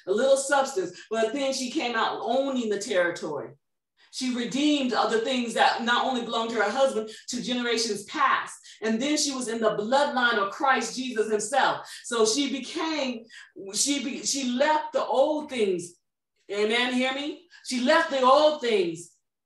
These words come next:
We have to put away those things. She left the old things for the new things. But in the midst, Christ has already completed the work for us. So when we grab a hold of that, then we can walk in a, in, in,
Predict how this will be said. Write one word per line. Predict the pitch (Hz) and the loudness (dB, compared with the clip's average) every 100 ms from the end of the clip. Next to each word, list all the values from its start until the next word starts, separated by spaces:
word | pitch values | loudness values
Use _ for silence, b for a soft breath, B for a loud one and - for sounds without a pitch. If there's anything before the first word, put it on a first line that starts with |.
| _ _ - | _ _ -18
We | 208 320 370 | 2 6 6
have | 311 262 | 6 0
to | 226 | 0
put | 269 233 | 0 2
away | 226 202 | 4 4
those | 190 185 | 4 0
things. | 220 175 127 - B B | -6 -8 -8 -14 B B
She | - 311 | 0 2
left | 302 294 | 4 2
the | - - | 2 2
old | 254 302 330 247 | 4 4 2 -2
things | 220 175 165 - b b - | -2 -2 -4 -10 b b -10
for | 254 240 | -4 0
the | 214 | 2
new | 247 262 | 2 -2
things. | 202 185 - - B B | -4 -6 -8 -14 B B
But | 190 - | -4 0
in | 262 | 0
the | 240 | 2
midst, | 226 294 539 - | 2 2 0 -2
Christ | - 294 277 277 | -6 4 6 6
has | 247 214 | -2 0
already | 226 233 226 | 2 2 -2
completed | 220 208 254 233 202 | -6 -8 -6 -2 2
the | 180 | 2
work | 196 196 - | 2 0 -2
for | 208 | -2
us. | 170 165 - B | -2 -2 -6 B
So | - 233 220 | -2 4 4
when | 262 | 4
we | 302 | 0
grab | 254 302 302 | 2 2 4
a | 254 | 2
hold | 240 262 262 | 4 4 4
of | 196 | 2
that, | 196 240 277 - B B | 0 0 0 -6 B B
then | 220 | -2
we | 247 302 | 0 0
can | - 214 214 | 2 2 2
walk | 240 311 311 | 0 0 0
in | 247 226 | -4 -4
a, | 208 | -4
in, | - 214 | -2 0
in, | 202 220 | 2 0